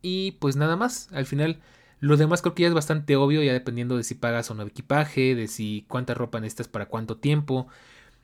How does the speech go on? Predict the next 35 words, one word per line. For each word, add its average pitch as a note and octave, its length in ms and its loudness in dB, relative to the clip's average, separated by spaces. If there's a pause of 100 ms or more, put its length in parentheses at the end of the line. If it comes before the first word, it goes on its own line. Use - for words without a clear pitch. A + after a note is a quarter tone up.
(120)
del B2 260 -2
tipo D3+ 220 2
de C#3+ 80 8
equipaje. C#3 480 0
Al C3 80 -2
final C3 340 -4
yo C3+ 160 2
siempre C3+ 400 -2
utilizo B2+ 600 -2
una B2 260 -4
maleta, A#2+ 580 -4 (580)
un C3+ 140 -2
equipaje C#3 460 -2
de B2 80 -2
mano A#2+ 320 -2
de A#2+ 80 -2
esos - 280 -8
rígidos, D#3+ 640 -2 (500)
eh, A2+ 240 -6
que B2 80 -4
es A2+ 100 -10 (120)
lo A2+ 180 -8
que A#2 100 -6
le A#2 60 -2
decimos B2+ 400 -4
en, G#2+ 280 -12
en A2 440 -10
algunas C3+ 340 2
partes C3 260 0
de A#2+ 80 -4
México B2+ 340 -6
un B2 120 -4
belis A#2+ 320 -2
o - 60 -10
un A#2 300 -8